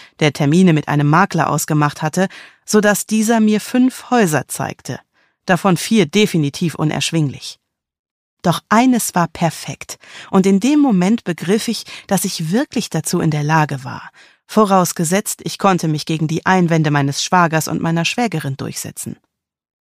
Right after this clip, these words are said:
Bridget hatte ich zur Geheimhaltung verpflichtet, doch ich wäre nicht gerade überrascht, wenn schon einige der Bediensteten Bescheid wüssten. Graham und Delia musste ich es daher mitteilen, bevor es jemandem herausrutschte.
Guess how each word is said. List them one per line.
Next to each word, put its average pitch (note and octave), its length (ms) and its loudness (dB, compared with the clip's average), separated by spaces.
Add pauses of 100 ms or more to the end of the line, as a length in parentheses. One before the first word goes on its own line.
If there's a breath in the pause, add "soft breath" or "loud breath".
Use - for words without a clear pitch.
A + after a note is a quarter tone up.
(360)
Bridget A#3+ 460 2
hatte - 180 -2
ich - 160 -8
zur E3+ 160 -4
Geheimhaltung D3 640 -4
verpflichtet, - 600 -12 (580 soft breath)
doch G3 120 0
ich G#3 160 -4
wäre E3+ 220 2
nicht E3 240 2
gerade C#3+ 320 -2
überrascht, D#3 640 -2
wenn C#3+ 140 -4
schon D3 200 -6
einige E3+ 400 2
der D#3+ 120 -2
Bediensteten D#3+ 640 0
Bescheid F3 420 -2
wüssten. A#2+ 400 -10 (1000)
Graham G#3 360 4
und D#3 200 0
Delia G3 400 4
musste F3 280 0
ich D3+ 80 -4
es D#3 140 -2
daher D3+ 260 2
mitteilen, D3+ 520 0
bevor E3+ 360 0
es - 140 -4
jemandem C#3 340 -2
herausrutschte. C3+ 760 -4